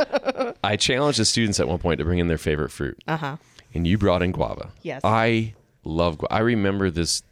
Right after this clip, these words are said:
Speaker 1: this juice when I was a kid
Speaker 2: Mm-hmm.
Speaker 1: that my parents used to get. It was from Ocean Spray. It was guava. It was, long story short, it was this beautiful pink juice. It was so delicious. You brought in guava
Speaker 2: Yep.
Speaker 1: juice and you fermented out into a wine. And
Speaker 2: Yep.
Speaker 1: it was so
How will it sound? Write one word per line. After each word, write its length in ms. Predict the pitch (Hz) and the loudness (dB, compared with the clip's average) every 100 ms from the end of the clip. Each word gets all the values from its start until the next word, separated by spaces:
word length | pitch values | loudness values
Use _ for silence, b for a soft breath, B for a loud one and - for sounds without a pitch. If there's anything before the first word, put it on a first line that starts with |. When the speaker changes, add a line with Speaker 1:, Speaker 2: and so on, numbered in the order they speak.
| - | -8
Speaker 1:
this 180 | 85 - | -2 -2
juice 380 | - 98 90 85 | 0 0 0 0
when 100 | 78 | 0
I 60 | |
was 120 | 76 | -2
a 60 | 71 | -4
kid 580 | - - 85 73 69 78 | -4 0 2 2 -2 -4
Speaker 2:
Mm-hmm. 220 | 170 165 - _ | -8 -10 -14 _
Speaker 1:
that 60 | - | -4
my 100 | 80 | -2
parents 320 | - 92 85 | 0 0 0
used 140 | 76 - | -4 -4
to 100 | 73 | -4
get. 160 | 71 | -4
It 60 | 58 | -4
was 80 | - | -4
from 160 | 98 - | -6 -4
Ocean 280 | 78 - | -4 -4
Spray. 240 | 73 - 65 | -6 -6 -6
It 80 | - | -8
was 100 | - | -6
guava. 320 | 67 55 58 | -4 -4 -4
It 60 | |
was, 100 | - | -4
long 200 | 85 82 | 0 0
story 260 | 80 - 69 | 0 -4 -6
short, 260 | - 65 - | -4 -6 -8
it 100 | - | -8
was 140 | 64 87 | -8 -8
this 120 | 76 | -10
beautiful 460 | - - 95 87 | -8 -6 -4 -6
pink 220 | 82 78 76 | -4 -4 -4
juice. 240 | - - | -10 -10
It 60 | - | -10
was 80 | - | -6
so 320 | - - 349 - | -4 -4 -8 -18
delicious. 560 | - - - - - B B B B B B B B B _ _ _ _ | -18 -16 -12 -8 -8 B B B B B B B B B _ _ _ _
You 460 | - 98 107 107 101 - - | -2 4 4 4 0 -6 -2
brought 280 | - 87 101 | 2 4 6
in 200 | 101 104 | 4 4
guava 440 | 90 78 67 69 - | 2 2 2 -2 -4
Speaker 2:
Yep. 220 | - - | -6 -6
Speaker 1:
juice 340 | - 71 67 - | -2 -2 0 -2
and 80 | 82 | -2
you 80 | 80 | -4
fermented 440 | - 85 87 90 | -2 0 2 2
out 160 | 80 80 | 2 2
into 240 | 73 - | 0 -2
a 60 | 69 | -4
wine. 380 | 69 67 65 - | -4 -4 -6 -6
And 100 | 82 | -4
Speaker 2:
Yep. 80 | - | -2
Speaker 1:
it 20 | |
was 160 | - 78 | -2 0
so 640 | - - 104 107 117 131 | 0 2 4 4 4 0